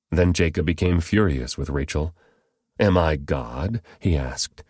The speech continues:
"He's the one who has kept you from having children." Then Rachel told him, "Take my maid, Bilhah, and sleep with her." She will bear children for me,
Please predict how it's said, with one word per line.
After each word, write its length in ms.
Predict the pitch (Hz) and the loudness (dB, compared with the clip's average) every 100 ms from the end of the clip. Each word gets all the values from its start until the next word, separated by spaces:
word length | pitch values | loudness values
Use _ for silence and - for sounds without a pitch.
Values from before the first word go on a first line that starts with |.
| _ | _
"He's 280 | - 117 127 | 2 4 4
the 80 | 131 | 4
one 260 | 127 131 117 | 4 4 4
who 140 | 104 | 4
has 120 | 113 | 2
kept 300 | - 123 - | 2 -2 0
you 120 | 90 | 0
from 180 | 87 92 | 2 2
having 360 | 85 101 104 98 | 4 2 4 2
children." 560 | - 117 127 - 65 80 _ _ _ _ _ _ _ _ - | 0 -2 -2 -6 -8 -8 _ _ _ _ _ _ _ _ 0
Then 220 | 104 104 | 4 6
Rachel 260 | 101 95 95 | 4 4 2
told 280 | 98 90 | 4 4
him, 240 | 87 90 85 - _ _ _ _ - | 4 4 2 -4 _ _ _ _ 0
"Take 220 | 147 135 | 2 4
my 120 | 127 | 4
maid, 440 | 113 101 92 82 78 - | 4 4 4 2 -2 2
Bilhah, 560 | 107 92 - 71 - - - | 2 2 -2 -6 -6 -14 -2
and 120 | 131 127 | 2 2
sleep 280 | - 101 | 2 2
with 120 | 95 - | 2 0
her." 400 | 113 92 65 - _ _ _ - | 0 0 -2 -8 _ _ _ -4
She 140 | - | 2
will 140 | 151 151 | 4 4
bear 200 | 117 113 | 4 2
children 420 | - 87 73 69 | 2 0 2 0
for 220 | 71 71 | 0 2
me, 220 | 82 110 | 2 0